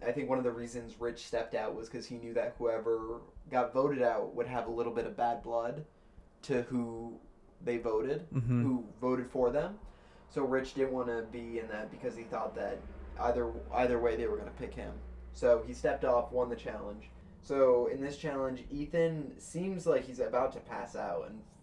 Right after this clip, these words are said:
Speaker 1: fall off. You know,
Speaker 2: Yeah, he
Speaker 1: you can
Speaker 2: ends
Speaker 1: see
Speaker 2: up
Speaker 1: his
Speaker 2: staying for a little while longer, but, but
Speaker 1: he eventually falls off.
Speaker 2: at two hours, forty-six minutes.
Speaker 1: Yeah, he, uh, he actually, like, falls off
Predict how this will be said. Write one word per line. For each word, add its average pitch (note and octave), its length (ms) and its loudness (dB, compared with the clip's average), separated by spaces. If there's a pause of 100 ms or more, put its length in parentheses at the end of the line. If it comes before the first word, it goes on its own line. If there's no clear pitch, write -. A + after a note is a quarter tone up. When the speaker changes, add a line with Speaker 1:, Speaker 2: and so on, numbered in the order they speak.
(120)
Speaker 1:
fall A2 260 2
off. F#2+ 320 -2
You A#2 80 -8
know, A2 80 -6
Speaker 2:
Yeah, C3 140 12
he C3 80 10
Speaker 1:
you C#3+ 40 8
can E3 60 8
Speaker 2:
ends G3 80 6
Speaker 1:
see G#3+ 60 8
Speaker 2:
up - 60 8
Speaker 1:
his - 80 -8
Speaker 2:
staying C#3 340 6
for A#2+ 220 6
a A#2 40 6
little C3+ 180 6
while A2+ 180 10
longer, A2+ 400 6
but, G2 400 2
but G#2 140 6
Speaker 1:
he B2 220 -2
eventually A#2+ 640 0
falls A2+ 340 4
off. G2+ 360 -2
Speaker 2:
at A#2 200 0
two C#3 220 6
hours, A#2+ 420 12
forty-six B2+ 840 6
minutes. A2 600 2 (1800)
Speaker 1:
Yeah, - 220 -4 (280)
he, E3 240 6
uh, - 160 4
he D3+ 140 8
actually, D#3 260 4
like, - 280 2
falls C3 420 6
off A2 280 -2